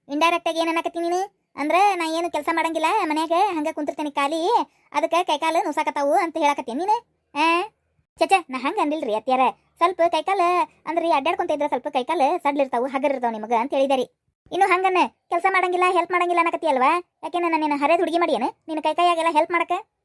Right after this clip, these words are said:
ತೋ ಅತ್ತಿಯರ, ಹೋಗ್ಲಿ ಬಿಡ್ರಿ, ಏನೋ ಒಂದು ಬಾಯಿ ತಪ್ಪಿ ಬಂದತಿ, ಅದನ್ನೆಲ್ಲ ದೊಡ್ಡದ್ ಮಾಡಕ್ ಹೋಗ್ಬೇಡ್ರಿ ಅತ್ತಿಯರ. ಶಾನೆ ಕದಿವಾ? ಅಲ್ಲ, ನಾ ಏನ ಸಣ್ಣ ಹುಡುಗಿನ? ಎಲ್ಲ ಮಾಡ್ಕೊಂಡು ನಿನಗೆ ಕೊಡಾಕ ಮತ್ ನೀ ಎದಕ್ ಬಂದಿ? ತೂ ಅತ್ತಿಯರ, ಹೋಗ್ಲಿ ಬಿಡ್ರಿ,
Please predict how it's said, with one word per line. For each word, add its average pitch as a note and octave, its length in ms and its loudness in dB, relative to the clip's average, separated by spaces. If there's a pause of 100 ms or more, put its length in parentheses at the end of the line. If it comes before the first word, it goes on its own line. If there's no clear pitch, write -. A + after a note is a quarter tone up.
(260)
ತೋ C4 280 6
ಅತ್ತಿಯರ, C#4 380 2
ಹೋಗ್ಲಿ E4 200 0
ಬಿಡ್ರಿ, D#4+ 160 -4
ಏನೋ D#4+ 160 -2
ಒಂದು D4+ 160 0
ಬಾಯಿ D4 140 2
ತಪ್ಪಿ D4 180 -8
ಬಂದತಿ, C#4 320 0
ಅದನ್ನೆಲ್ಲ C#4 540 -4 (140)
ದೊಡ್ಡದ್ D4 180 -2
ಮಾಡಕ್ C#4+ 180 -2
ಹೋಗ್ಬೇಡ್ರಿ A#3+ 300 -2
ಅತ್ತಿಯರ. A3 220 -2 (560)
ಶಾನೆ E4 180 4
ಕದಿವಾ? E4 280 2 (580)
ಅಲ್ಲ, E4 140 8 (400)
ನಾ E4+ 100 0
ಏನ E4+ 180 0
ಸಣ್ಣ F4+ 120 -2
ಹುಡುಗಿನ? E4 260 2 (360)
ಎಲ್ಲ F4 320 0
ಮಾಡ್ಕೊಂಡು F4 400 2
ನಿನಗೆ D4 200 -4
ಕೊಡಾಕ E4 280 0
ಮತ್ E4+ 160 -4
ನೀ D#4 60 -6
ಎದಕ್ F4 200 0
ಬಂದಿ? D4 200 -2 (580)
ತೂ F#4 100 4
ಅತ್ತಿಯರ, F#4 300 4 (280)
ಹೋಗ್ಲಿ G#4 220 2
ಬಿಡ್ರಿ, G4 200 -2